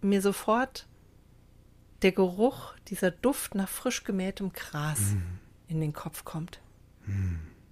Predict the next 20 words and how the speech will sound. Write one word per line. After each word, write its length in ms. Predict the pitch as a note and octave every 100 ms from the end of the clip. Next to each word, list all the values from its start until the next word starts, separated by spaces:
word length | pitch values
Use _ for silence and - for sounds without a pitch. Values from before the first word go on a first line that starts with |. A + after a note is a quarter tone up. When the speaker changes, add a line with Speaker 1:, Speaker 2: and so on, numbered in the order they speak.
| - - - - - F3+
Speaker 1:
Ne? 140 | G3 - - - - -
Das 200 | G#3 G3+
ist, 280 | B3 - - - - - - - - - - -
so 220 | - - A3
funktioniert 800 | - A#3 - A3 G#3 A3 A#3
ja 160 | G#3+ G3
auch 180 | F#3+ -
assoziatives 920 | - - G#3+ - F#3 - A3 G#3+ F#3+
Denken. 480 | - F3+ A#3 - C#4 - -
Und 140 | F#3+ G#3
das 140 | G#3
ist 120 | A#3+
etwas, 420 | A3+ F#3 G3 -
was 180 | G3+ G3
uns 180 | G3 - -
wahnsinnig 580 | F3 F#3 G3 F3+ F3+ -
gut 220 | G#3+ -
hilft, 600 | - G3 G3 F#3+ - - -
Informationen 1120 | F#3 F#3+ F#3 F3+ F3 - - F#3 G3 F#3 F3+ E3 - - - - - - - - - -
länger 560 | E3 F3+ G3+ G3 F3+